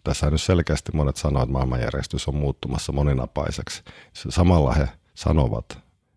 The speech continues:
että on sotien aikakausi tulossa. Mä en niin kuin lähtökohtaisesti puhuisi kolmans-, kolmannesta maailmansodasta, kun olen aikalainen.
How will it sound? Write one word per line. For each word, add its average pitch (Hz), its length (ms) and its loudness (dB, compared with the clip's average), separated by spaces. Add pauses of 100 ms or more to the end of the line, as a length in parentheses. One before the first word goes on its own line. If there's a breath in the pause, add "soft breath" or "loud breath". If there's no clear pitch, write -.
(340)
että 69 320 0
on 67 120 0
sotien 67 340 0
aikakausi 62 520 -6
tulossa. - 420 -8 (300)
Mä 85 120 6
en 78 60 6
niin 78 80 4
kuin 78 120 4
lähtökohtaisesti - 720 0
puhuisi - 380 -2
kolmans-, 69 460 0 (160)
kolmannesta 76 560 4
maailmansodasta, 67 840 0 (600 loud breath)
kun 71 140 0
olen 69 260 6
aikalainen. 71 760 2